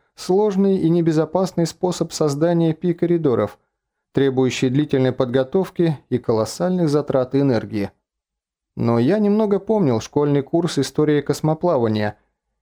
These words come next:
Из десяти кораблей четвёртой экспедиции до цели дошло шесть, а на Землю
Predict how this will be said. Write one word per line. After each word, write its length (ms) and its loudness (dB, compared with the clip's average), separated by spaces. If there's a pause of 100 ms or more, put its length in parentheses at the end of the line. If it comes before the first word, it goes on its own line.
(120)
Из 220 0
десяти 400 -2
кораблей 460 0
четвёртой 560 0
экспедиции 840 -2 (160)
до 180 0
цели 380 -2
дошло 440 -2
шесть, 500 -6 (600)
а 100 0
на 120 2
Землю 520 -2